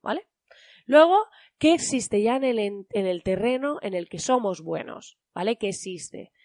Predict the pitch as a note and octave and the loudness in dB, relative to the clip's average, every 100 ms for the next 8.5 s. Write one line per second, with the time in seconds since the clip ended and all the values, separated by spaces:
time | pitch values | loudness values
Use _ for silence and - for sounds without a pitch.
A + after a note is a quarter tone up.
0 | _ _ - F3+ D#3+ E3+ G3 F3 D#3+ F#3+ | _ _ -8 -8 -8 -10 -8 -8 -2 -2
1 | F3 - E3+ - G3+ G#3 A#3+ - G#3 F#3+ | -2 -6 -10 -2 2 2 0 -2 -2 0
2 | F3+ E3+ A3 C4+ D4 D#4+ F4 - G3 F#3+ | -4 0 4 4 4 2 0 -4 -4 -2
3 | G#3 - F#3+ G3 A#3 C4 A3 F#3 F3 G3+ | -4 -4 -4 0 0 0 0 -2 0 0
4 | A3+ A3+ F3+ F3 E3 D#3 - - E3 A#3 | 2 2 4 2 0 -8 -16 -6 -2 -2
5 | B3+ F3 D3+ - _ - D#3 D#3 F3+ F#3 | -2 -6 -8 -14 _ -14 -10 -6 -4 -4
6 | - - F#3 F3+ F3+ E3+ F#3 A#3 - _ | -6 -4 -4 -4 -6 -4 -4 -4 -10 _
7 | _ F#3+ A3+ A3+ F#3 F3+ G3 G3+ - - | _ 0 2 0 -6 -10 -10 -14 -14 -16
8 | - _ _ _ | -18 _ _ _